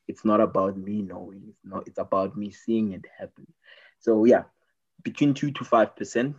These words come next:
I would expose myself, uh, per pair. And depending as well as to how the market moves, when it corrects, makes breakouts, maybe I might get involved, maybe I might not. However, I prefer to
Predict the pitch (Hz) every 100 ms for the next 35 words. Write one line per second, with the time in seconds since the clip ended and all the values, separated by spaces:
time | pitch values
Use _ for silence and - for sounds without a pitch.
0 | - 110 104 104 95 - - 98 95 95
1 | 95 104 95 98 _ _ 101 92 90 -
2 | 92 - 127 131 _ _ _ _ _ -
3 | 110 110 107 107 107 107 104 101 - _
4 | _ _ _ _ _ _ _ _ _ _
5 | - 160 147 139 117 107 113 107 101 101
6 | 135 _ 101 - 107 104 101 98 92 92
7 | 107 - 104 117 127 - _ _ 101 101
8 | _ 101 107 117 - 110 117 _ 110 117
9 | - 113 113 113 _ _ _ _ 110 120
10 | 107 101 101 98 _ - 98 98 95 98
11 | 104 - - 101 101 90 92 95 95 147
12 | 92 104 _ _ _ _ - 107 113 120
13 | 117 110 - 107 - - 113 113 113 -